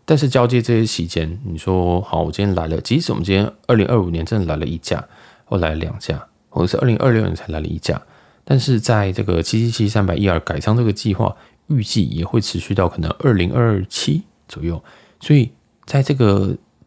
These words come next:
在这个抓交替，不是，在这个交接期间，那到底要怎么样子去，去，去改变？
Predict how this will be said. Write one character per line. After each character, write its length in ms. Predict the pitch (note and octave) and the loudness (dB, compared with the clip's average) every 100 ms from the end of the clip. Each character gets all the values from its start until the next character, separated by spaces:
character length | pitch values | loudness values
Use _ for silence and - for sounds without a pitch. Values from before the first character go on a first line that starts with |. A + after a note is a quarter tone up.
| _ _ _ _ | _ _ _ _
在 160 | - B2+ | 0 0
这 120 | B2+ | 2
个 60 | A2+ | 0
抓 200 | A2 G#2+ | 2 2
交 220 | A2+ A2 | 2 2
替， 240 | - - | 0 -8
不 60 | - | -2
是， 160 | F2 - - - - | -4 -4 -14 -16 -2
在 100 | E3 | 4
这 80 | |
个 80 | D#3 | 4
交 240 | B2+ C3+ C3 | 6 4 6
接 180 | C3 | 4
期 200 | A#2+ - | 4 2
间， 200 | F2+ F#2+ | 2 2
那 120 | G#2 A2+ | 4 2
到 100 | G#2+ | 2
底 80 | |
要 100 | F2 | 2
怎 140 | G2 F2+ | 0 0
么 80 | D#2+ | 0
样 160 | F#2 | 0
子 120 | F#2 | 0
去， 380 | D2+ - F2 E2+ - _ _ _ | -4 -4 -2 -2 -6 _ _ _
去， 340 | - - G2 | -14 -2 0
去 180 | G2 G#2+ | 0 0
改 160 | - - | -2 -2
变？ 240 | F#2+ A2 | -2 -2